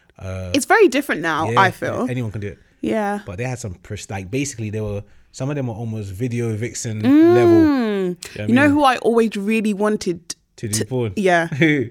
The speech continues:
Speaker 2: Bria Mars.
Speaker 1: Oh, yeah, I
Speaker 2: I,
Speaker 1: hear that.
Speaker 2: for so long, I was like, "Just do it."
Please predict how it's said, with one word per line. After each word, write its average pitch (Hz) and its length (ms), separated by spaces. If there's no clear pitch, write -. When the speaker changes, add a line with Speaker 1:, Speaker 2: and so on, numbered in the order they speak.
Speaker 2:
Bria 190 260
Mars. 185 480
Speaker 1:
Oh, 76 160
yeah, 104 360
I 123 80
Speaker 2:
I, - 60
Speaker 1:
hear - 120
that. - 280
Speaker 2:
for 233 200
so 254 340
long, 233 240
I 208 60
was 208 100
like, 190 180
"Just - 220
do 208 140
it." 175 200